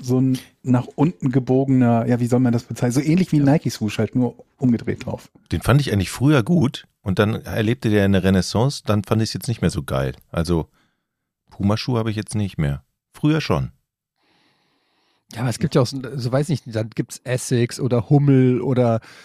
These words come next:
Speaker 2: Reebok und alle versuchen irgendwie so eine Art Swoosh halt hinzukriegen. Ähm, aber
Speaker 1: Aber sind nicht die meisten davon älter als der Swoosh? Weil Swoosh ist doch, also Nike ist doch irgendwie Ende siebziger, Anfang achtziger.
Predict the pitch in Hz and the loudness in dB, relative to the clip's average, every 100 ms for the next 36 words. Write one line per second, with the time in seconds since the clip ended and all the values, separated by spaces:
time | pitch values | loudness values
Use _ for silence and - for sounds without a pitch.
0 | - - - 127 151 156 147 143 127 170 | -20 -20 -6 2 2 4 2 0 -4 0
1 | 220 - 175 151 240 220 185 202 214 208 | 0 2 0 0 -4 -4 -2 -2 -2 -4
2 | 180 185 160 170 - - 123 170 277 - | -2 -2 -2 -4 -6 -10 -4 0 0 -2
3 | 135 107 - 107 - - - 120 127 180 | -2 -2 -2 -10 -10 -12 -6 -6 -4 -6
4 | - _ _ _ _ _ - 127 113 113 | -8 _ _ _ _ _ -6 -2 0 -2
5 | 120 - _ _ _ _ _ 120 135 131 | -6 -10 _ _ _ _ _ -2 2 2
6 | 120 135 - - 190 123 139 - 170 143 | 2 -2 -4 0 0 2 -2 0 -2 -2
7 | 127 - - 117 - 156 - - - 156 | -6 -6 0 0 0 -6 -6 -6 -4 -4
8 | - 180 220 - 117 - 151 156 143 - | -4 -4 -4 -6 -6 -4 -6 -4 -4 -4
9 | 135 113 117 131 156 - 131 135 123 123 | -4 0 2 2 -2 -4 -6 -4 -4 -2
10 | 123 156 147 156 - - 170 160 139 - | -2 -2 -2 -4 -4 -4 -2 -2 -6 -8
11 | 131 - - - 147 180 | -10 -12 -10 -2 0 0